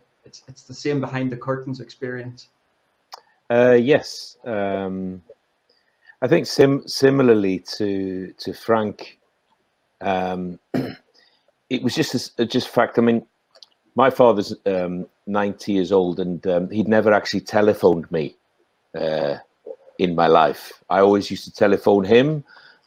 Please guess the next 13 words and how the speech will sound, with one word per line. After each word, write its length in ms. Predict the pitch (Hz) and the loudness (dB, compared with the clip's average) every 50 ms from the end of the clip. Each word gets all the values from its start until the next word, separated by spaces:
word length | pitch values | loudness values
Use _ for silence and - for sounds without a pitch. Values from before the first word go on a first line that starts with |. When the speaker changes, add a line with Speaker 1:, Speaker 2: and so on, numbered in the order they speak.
| _ _ | _ _
Speaker 2:
or 380 | - 92 92 90 90 90 92 87 | 2 4 6 6 6 4 4 2
I'd 180 | 87 85 80 - | 2 0 0 -2
telephone, 800 | - 117 110 110 107 - - 104 98 95 95 95 98 95 92 _ - _ _ _ _ - | -2 0 0 0 0 -2 0 2 2 2 2 0 -2 -6 -8 _ -20 _ _ _ _ -10
my 120 | 87 90 | -8 -6
mother 320 | 90 92 95 92 85 90 | -2 0 0 0 2 0
would 180 | 87 87 90 82 | 0 0 0 0
answer 340 | 90 87 85 85 80 - 92 | 2 2 0 0 -4 -6 -10
and 80 | 85 | -8
say, 160 | - - 87 80 | -6 -4 -4 -4
"Your 200 | 82 85 87 82 | -4 -4 -6 -2
dad 280 | - 90 82 85 80 - | 0 2 2 2 0 -2
says 260 | - - 87 78 - | -6 -8 -8 -6 -4
hello." 460 | 82 87 90 90 87 80 76 73 | -2 0 2 2 2 2 2 -2